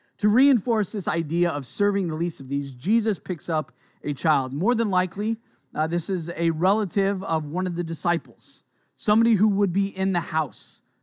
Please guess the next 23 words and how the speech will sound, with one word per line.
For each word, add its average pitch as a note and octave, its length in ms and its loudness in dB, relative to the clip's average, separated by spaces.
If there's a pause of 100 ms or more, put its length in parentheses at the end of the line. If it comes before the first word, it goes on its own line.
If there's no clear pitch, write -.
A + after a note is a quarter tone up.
who E3+ 60 -6
would F3 180 0
be E3 100 -2
welcome. D#3 460 -2
This C#3 180 -6
child, F3+ 540 0 (320)
and F3+ 160 0
it's F#3 140 -2
probably, G#3 760 2 (280)
uh, C#3+ 40 -6
a, D3 500 0
a C#3+ 60 -4
child F3+ 360 0
around E3+ 200 -2
the D#3+ 140 -4
age E3+ 160 0
of D3 280 -8
eight F#3+ 160 2
or F3 100 -2
nine, F3 460 -2 (500)
uh, C3+ 220 -2
that D#3 320 2
age. F3 420 0